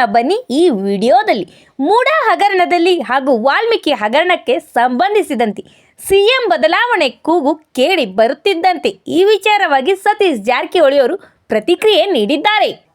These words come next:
ಎಂದು ಗುಡುಗಿದ್ದಾರಂತೆ. "ನೀವು ಸಿ ಎಂ ಅವರನ್ನು ಕೇಳಬೇಕು, ನನ್ನ ಕೇಳಿದ್ರೆ ನಾನೇನು ಹೇಳಲಿ?" ಎಂದು ಹೇಳಿದ್ದಾರಂತೆ.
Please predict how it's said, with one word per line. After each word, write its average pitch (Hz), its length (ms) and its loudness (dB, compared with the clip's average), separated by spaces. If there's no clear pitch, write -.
ಎಂದು 339 320 2
ಗುಡುಗಿದ್ದಾರಂತೆ. 302 1080 -2
"ನೀವು 381 400 0
ಸಿ 466 440 0
ಎಂ 359 100 0
ಅವರನ್ನು 320 520 0
ಕೇಳಬೇಕು, 349 720 0
ನನ್ನ 330 300 -2
ಕೇಳಿದ್ರೆ 349 500 0
ನಾನೇನು 392 600 0
ಹೇಳಲಿ?" 294 440 0
ಎಂದು 285 440 0
ಹೇಳಿದ್ದಾರಂತೆ. 320 1120 -2